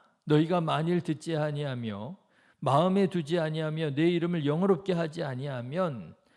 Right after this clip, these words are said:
내가 너희에게 저주를 내려 너희의 복을 저주하리라. 내가 이미 저주하였나니 이는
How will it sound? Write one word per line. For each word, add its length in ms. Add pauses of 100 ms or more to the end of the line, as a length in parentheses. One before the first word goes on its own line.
(180)
내가 320
너희에게 560
저주를 720
내려 260
너희의 380
복을 320
저주하리라. 880 (280)
내가 280
이미 300
저주하였나니 1300 (280)
이는 540